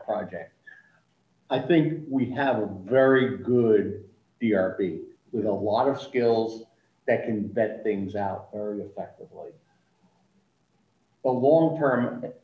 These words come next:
implication, you have Cliff, who, yes, and I hear what Bill's saying very loud and clear,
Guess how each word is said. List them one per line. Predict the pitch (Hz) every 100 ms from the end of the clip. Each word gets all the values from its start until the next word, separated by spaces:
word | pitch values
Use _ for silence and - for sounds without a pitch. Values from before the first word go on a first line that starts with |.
| -
implication, | 147 120 107 139 123 120 101
you | 101
have | 113 - - -
Cliff, | 175 156 - -
who, | - 143 123 - -
yes, | 127 131 - - - _ _
and | 127 117
I | 110
hear | 139 147 139 123
what | 120 113 -
Bill's | 139 147 -
saying | 127 113 110 107
very | 113 123 127 113
loud | 113 113 120
and | 117 -
clear, | 160 156 139 113 - -